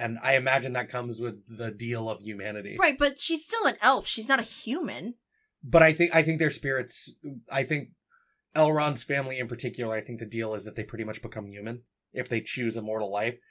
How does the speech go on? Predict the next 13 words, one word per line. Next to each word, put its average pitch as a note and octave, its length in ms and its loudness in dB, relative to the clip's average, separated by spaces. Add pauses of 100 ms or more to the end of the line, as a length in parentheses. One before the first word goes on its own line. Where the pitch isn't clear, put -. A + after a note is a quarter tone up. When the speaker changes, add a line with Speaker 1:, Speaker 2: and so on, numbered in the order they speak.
(200)
Speaker 1:
because C3+ 280 0
his B2 200 -2
family A2+ 400 0
is G2+ 140 -8
un-, A2 160 -8
it's, C3 180 -8
it's, C3 280 -6
his, D3+ 300 0
his D#3 140 2
whole D#3 160 4
deal C3 240 0
is A2+ 120 -2
unique. G#2+ 360 -8